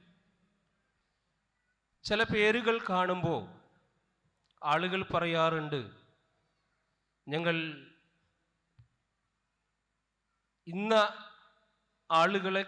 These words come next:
കാണുമ്പോൾ, അവരുടെ പ്രവർത്തനം കാണുമ്പോൾ, ഇവരൊക്കെ വിശുദ്ധ ഖുർആൻ പഠിച്ചിട്ടാണോ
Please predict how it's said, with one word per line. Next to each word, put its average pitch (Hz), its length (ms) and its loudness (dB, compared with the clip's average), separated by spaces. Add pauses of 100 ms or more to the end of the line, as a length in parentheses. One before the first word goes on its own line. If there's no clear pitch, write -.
കാണുമ്പോൾ, 151 520 -2 (1160)
അവരുടെ 233 380 4
പ്രവർത്തനം 208 520 2 (100)
കാണുമ്പോൾ, 156 500 2 (1160)
ഇവരൊക്കെ 220 480 2
വിശുദ്ധ 208 280 -2 (100)
ഖുർആൻ 214 400 0 (100)
പഠിച്ചിട്ടാണോ 180 800 0